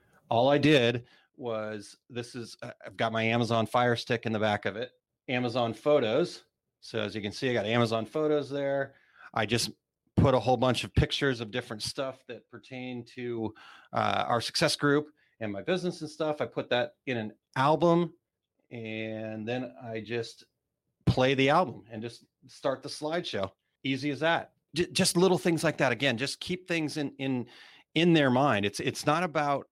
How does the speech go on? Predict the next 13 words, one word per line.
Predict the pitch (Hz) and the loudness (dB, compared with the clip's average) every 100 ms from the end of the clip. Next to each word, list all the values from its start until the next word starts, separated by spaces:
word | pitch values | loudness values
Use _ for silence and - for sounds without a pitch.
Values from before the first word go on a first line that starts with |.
| - | -12
again, | 113 131 110 | -6 -4 -4
it's | 110 - | -10 -4
not | 151 | -2
about | 156 147 135 - - _ | 2 2 2 -2 -20 _
yelling | 110 131 151 143 | -2 0 2 0
and | 110 | -2
screaming | - - 139 147 127 | -4 -2 0 2 2
about | 117 123 | 2 0
your | 113 | 0
business | 104 127 131 - | -2 -4 -4 -6
at | 107 | -6
all | 107 | -4
times. | 104 135 190 135 113 120 | -6 -4 -2 -2 -4 -8